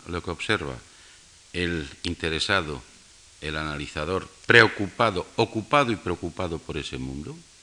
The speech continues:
y preocupado no solamente por razones o por motivos, digamos, científicos, sino por razones de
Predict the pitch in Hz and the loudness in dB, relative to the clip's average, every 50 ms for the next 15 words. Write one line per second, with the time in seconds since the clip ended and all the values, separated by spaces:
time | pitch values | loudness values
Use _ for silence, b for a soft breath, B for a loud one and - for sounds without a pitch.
0 | - B B B B B B B B B B B B B B - - - - - | -20 B B B B B B B B B B B B B B -20 -20 -20 -20 -20
1 | - - - - - - 107 98 - 110 107 - 123 101 - 147 143 139 139 135 | -20 -20 -20 -12 -4 -2 -2 0 2 0 0 0 0 2 4 4 4 4 4 2
2 | 117 120 120 113 110 117 113 - 113 101 - 101 95 - 87 - - - 110 104 | 2 2 0 0 0 0 -2 -2 -4 -4 -2 -2 -2 0 0 0 0 -2 0 0
3 | 107 101 95 92 92 87 85 78 - - - - - - - - 82 80 80 78 | 2 2 2 2 2 2 0 0 -2 -4 -6 -8 -14 -14 -8 -6 -4 -4 -4 -4
4 | - - 87 87 82 78 80 78 80 80 80 76 - - 76 69 71 - 104 - | -6 -8 -6 -6 -6 -6 -4 -4 -4 -4 -4 -6 -6 -6 -6 -6 -6 -6 -8 -8
5 | - 71 - - - 64 60 - - - - B B B B B B B B B | -8 -10 -12 -12 -14 -12 -12 -12 -14 -14 -18 B B B B B B B B B
6 | B B B B - - - 76 73 67 - 69 - 76 76 - - 110 110 101 | B B B B -12 -8 -8 -6 -6 -6 -6 -6 -6 -6 -6 -4 -2 -2 0 0
7 | 98 90 85 85 82 78 - - - - 73 71 80 78 78 76 73 73 73 71 | 0 0 0 0 -2 -2 -4 -6 -6 -10 -8 -4 -4 -2 -2 -2 -2 -4 -4 -4
8 | 71 69 69 67 67 65 65 64 60 | -6 -6 -6 -8 -8 -8 -10 -12 -14